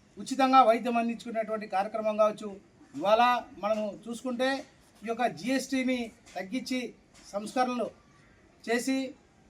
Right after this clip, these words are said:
ఈ యొక్క సామాన్యులు వాడేటువంటి షాంపూ కాడ నుంచి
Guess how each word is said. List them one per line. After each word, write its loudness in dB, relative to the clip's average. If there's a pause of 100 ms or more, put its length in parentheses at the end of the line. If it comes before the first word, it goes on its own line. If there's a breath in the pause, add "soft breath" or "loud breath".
ఈ -8
యొక్క -4
సామాన్యులు 4
వాడేటువంటి 0 (360)
షాంపూ 0
కాడ 2
నుంచి -6